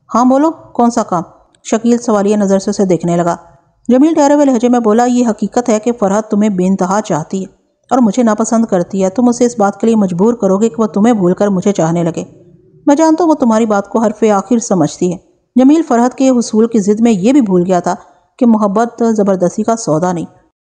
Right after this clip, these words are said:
उन लम्हात में वो खुदगर्जी की इंतहा को पहुंचा हुआ था, लेकिन दूसरी जानिब एक सच्चा दोस्त था, वो दोस्ती के मेराज को समझता था। लम्हाती गौर व फिक्र के बाद,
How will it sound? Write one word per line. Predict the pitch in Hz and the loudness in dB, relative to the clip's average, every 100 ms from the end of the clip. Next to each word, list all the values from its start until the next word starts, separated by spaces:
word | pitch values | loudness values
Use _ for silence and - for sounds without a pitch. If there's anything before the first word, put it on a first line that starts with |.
| _ | _
उन | 262 | 4
लम्हात | 294 294 254 233 247 | 6 6 4 2 2
में | 247 254 | 2 2
वो | 247 | 2
खुदगर्जी | 240 226 202 185 240 | 0 0 0 0 -2
की | 240 | 0
इंतहा | 240 220 190 196 | 0 0 0 -2
को | 226 240 | 0 -4
पहुंचा | 208 180 180 | -2 -2 -2
हुआ | 175 | -2
था, | 170 175 | -2 -2
लेकिन | 196 220 | -2 -2
दूसरी | 196 180 208 | -2 0 0
जानिब | 202 190 202 | 0 0 0
एक | 202 | -2
सच्चा | - 180 185 | -2 -4 -2
दोस्त | 180 175 220 | 0 0 0
था, | - 185 - - - _ _ - | -2 -6 -6 -18 -20 _ _ -2
वो | |
दोस्ती | 254 269 269 | 0 0 0
के | 277 | 2
मेराज | 269 208 202 208 | 2 2 0 -2
को | 220 | -4
समझता | 180 175 - 214 | -2 -2 -2 -4
था। | 196 180 | -2 -2
लम्हाती | 202 208 196 233 | 0 0 -2 -2
गौर | 208 190 | 0 0
व | |
फिक्र | 190 196 208 202 | -2 -2 0 0
के | 180 196 | 0 -2
बाद, | 185 185 175 | -2 -2 -4